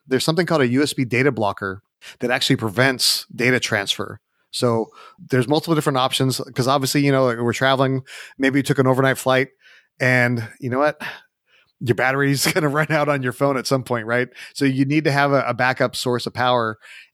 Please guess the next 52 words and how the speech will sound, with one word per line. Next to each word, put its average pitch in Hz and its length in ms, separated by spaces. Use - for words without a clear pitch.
And 110 480
like 107 160
you 101 60
said, 104 180
just 98 160
don't 123 200
trust - 280
those 95 240
U 104 100
S 95 120
B 101 200
devices 92 580
there. 92 260
One 190 280
last 170 260
one 143 280
that 123 120
I 113 80
wanna 120 260
talk 117 240
about, 117 260
you 135 160
know, 123 60
right 139 180
now 139 120
we've 139 180
been 123 120
talking 123 240
a 123 40
lot 120 140
about 110 200
your 110 80
devices 107 500
and 107 100
your, 110 240
and 117 160
your, 107 440
your 110 120
data 113 460
and 110 140
your 107 160
wallet 113 420
and 113 80
those 120 160
type 117 160
of 120 60
things. 104 280
One 165 220
thing 214 140
that 151 180
is 123 180
a 143 100